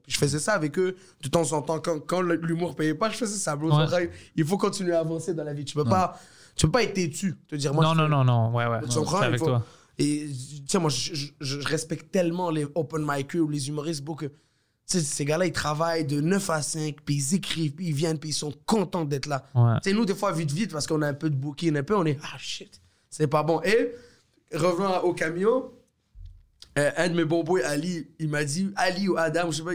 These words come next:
Speaker 1: il m'a dit « Le fri-, que tu sois content, fâché, ou peu importe, le frigo, là, il doit monter en haut. <laughs> Il y a pas de tes émotions. » Fait que maintenant, j'ai, je travaille, comme tu dis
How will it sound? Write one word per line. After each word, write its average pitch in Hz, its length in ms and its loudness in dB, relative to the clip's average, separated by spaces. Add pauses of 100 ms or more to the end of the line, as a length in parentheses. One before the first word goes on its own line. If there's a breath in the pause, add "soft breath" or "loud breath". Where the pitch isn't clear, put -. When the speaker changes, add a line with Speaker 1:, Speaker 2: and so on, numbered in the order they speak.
Speaker 1:
il 170 100 -4
m'a 170 120 0
dit « 208 100 -2
Le 180 100 2
fri-, - 220 -6 (380 soft breath)
que 202 80 0
tu 196 100 -2
sois 226 240 0
content, 240 680 -4
fâché, 226 640 -6 (380 soft breath)
ou 165 80 -6
peu 240 200 0
importe, 220 400 -4
le 160 120 2
frigo, 185 420 -2
là, 247 260 -2
il 151 100 -4
doit 196 180 2
monter 156 400 -2
en 143 120 -8
haut. 139 180 -8 (480)
<laughs> - 840 -2
Il 170 40 -6
y 190 40 4
a 202 60 2
pas 262 140 2
de 247 80 -4
tes 208 240 0
émotions. » 196 420 0 (220 loud breath)
Fait 180 100 0
que 160 80 -4
maintenant, 220 240 2
j'ai, 180 180 0 (200)
je 151 100 0
travaille, 196 460 0 (240)
comme 202 180 -2
tu 175 140 -6
dis 160 240 -6